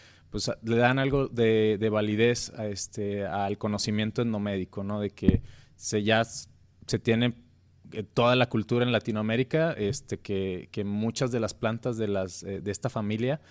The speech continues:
este, se utilizan en la medicina tradicional. Y entonces, este, pues, encontraste, este,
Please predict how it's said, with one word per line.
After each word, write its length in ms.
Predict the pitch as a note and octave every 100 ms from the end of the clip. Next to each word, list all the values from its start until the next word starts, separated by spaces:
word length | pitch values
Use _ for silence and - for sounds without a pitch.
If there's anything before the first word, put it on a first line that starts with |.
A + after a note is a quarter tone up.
| - - _ _
este, 680 | - G2+ - - G2+ G2 G2
se 140 | -
utilizan 400 | A2+ A2 A#2 D#3
en 100 | B2+
la 80 | G#2+
medicina 400 | G2+ G2+ - A#2
tradicional. 560 | A#2 A2 G2+ - G#2 D#3 _ _ _ _ -
Y 60 |
entonces, 640 | G2 A2 G#2+ B2 A2 - -
este, 760 | G#2 F#2+ - - F#2+ F#2 F2+ F2 -
pues, 200 | F#2+ G2+
encontraste, 720 | F#2 F#2+ F2+ G2+ - A2 G#2+ _ - - - -
este, 420 | F#2+ - - -